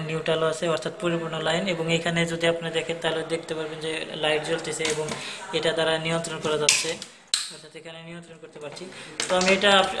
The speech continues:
আপনাদের দেখানোর আগে আমি, এ, main যে supply লাইনটি আছে, সেখান থেকে আমি অফ করে দিচ্ছি, অর্থাৎ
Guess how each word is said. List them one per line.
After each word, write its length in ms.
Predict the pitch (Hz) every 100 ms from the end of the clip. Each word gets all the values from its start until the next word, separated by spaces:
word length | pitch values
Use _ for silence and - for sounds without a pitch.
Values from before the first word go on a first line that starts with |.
| 170
আপনাদের 280 | 175 185 185
দেখানোর 300 | 196 196 190 196
আগে 120 | 190 185
আমি, 120 | 185 180 185
এ, 40 | 170 165 160 160 180 170
main 180 | 175 175 175
যে 100 | 185 180 - -
supply 280 | 170 180 180
লাইনটি 260 | 175 170 175 170
আছে, 140 | 202 - - - -
সেখান 240 | - 175 170
থেকে 160 | 170 170 170
আমি 100 | 170 170
অফ 80 | 165 -
করে 140 | 175 170
দিচ্ছি, 260 | 170 - 196 208 - - - - - - - - _ 175
অর্থাৎ 200 | 175